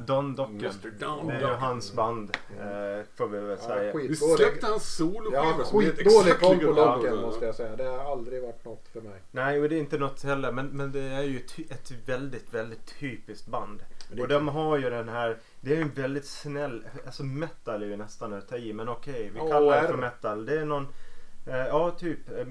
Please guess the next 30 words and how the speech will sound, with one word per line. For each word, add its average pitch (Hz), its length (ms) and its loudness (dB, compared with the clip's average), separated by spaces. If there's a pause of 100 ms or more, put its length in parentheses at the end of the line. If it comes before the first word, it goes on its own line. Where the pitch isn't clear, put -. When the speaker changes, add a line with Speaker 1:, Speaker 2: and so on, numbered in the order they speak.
(520)
Speaker 1:
pop - 320 -6
metal, 135 720 -4
Speaker 3:
Mm. 127 260 -6
Speaker 1:
eh, 120 160 -8
lite 135 480 -4
glam, 135 420 -6
Speaker 3:
Mm. 117 180 -6
Speaker 1:
glam 143 400 -4
pop, 143 160 -8 (200)
eh, 127 180 -12
s-, - 200 -16 (480)
slibbig 127 480 -10
metal. 113 480 -10
Speaker 3:
Mm. 120 240 -12 (480)
Speaker 1:
Eh, 110 500 -8
fun-, 156 920 -6
<laughs> 135 60 -10
funkar 175 540 0
väl 139 260 6 (440)
i 147 140 2
någon 143 180 2
mening. 139 320 0
Det, 160 140 -2
de, 156 220 -4 (400)
eh, 135 340 0
har 139 120 -6
ju 143 60 -4
sålt 143 300 -4
jättemycket 147 480 -8
skivor. 127 480 -10